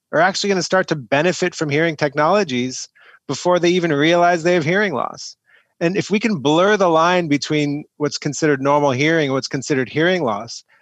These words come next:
and just make everybody hear better, then I think these self-fit devices just extend the utility of devices that are built for everybody.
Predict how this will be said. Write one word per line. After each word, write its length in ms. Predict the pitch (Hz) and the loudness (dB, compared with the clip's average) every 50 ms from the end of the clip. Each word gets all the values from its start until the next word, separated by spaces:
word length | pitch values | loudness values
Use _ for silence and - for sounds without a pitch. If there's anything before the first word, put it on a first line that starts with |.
| _ | _
and 120 | - 151 143 | -10 -6 -4
just 160 | 175 156 - | -4 -2 0
make 180 | 196 175 147 135 | 0 0 2 2
everybody 480 | 151 175 196 233 214 143 120 110 113 | 0 0 0 0 0 0 0 -2 -2
hear 220 | 107 110 107 107 104 | -4 -6 -6 -8 -8
better, 440 | 104 104 98 110 127 156 175 170 - _ _ _ _ _ _ _ _ _ _ - | -10 -12 -10 -10 -8 -10 -10 -12 -14 _ _ _ _ _ _ _ _ _ _ -4
then 400 | 131 151 202 208 214 202 190 190 | 0 2 2 2 2 2 0 -2
I 80 | - 143 | -2 -2
think 260 | - 170 175 156 147 | 0 -2 -2 -2 -2
these 260 | 139 147 156 147 131 | -2 0 0 0 0
self-fit 540 | - - - 170 165 160 - - - 175 - | -2 0 2 2 2 2 0 -2 -4 -4 -2
devices 560 | - 143 123 143 156 185 180 - 151 135 120 | -2 0 2 2 2 2 0 -2 -4 -6 -6
just 260 | - 160 165 - - 151 | -2 -2 -2 -2 -4 -6
extend 720 | 143 - - - - - - 160 151 160 165 170 175 160 165 156 - | -10 -8 -8 -10 -8 -4 -2 0 0 0 0 -2 -4 -8 -10 -10 -6
the 60 | 156 | -4
utility 800 | 147 139 127 - - 160 170 196 208 160 127 117 120 123 135 _ _ _ _ _ _ _ - | -4 -4 -6 -4 -2 0 2 2 2 2 0 -2 -4 -6 -12 _ _ _ _ _ _ _ -4
of 140 | 147 135 127 | -4 -2 0
devices 500 | 139 135 127 151 151 151 - - 151 147 | 0 0 2 2 0 0 -2 -4 -2 0
that 100 | 160 165 | 2 2
are 80 | 160 | 2
built 220 | 147 170 180 190 - | 2 2 0 0 0
for 140 | - 165 | 0 2
everybody. 560 | 190 233 254 196 143 107 110 98 - - - | 2 2 2 0 -2 -4 -6 -10 -10 -14 -20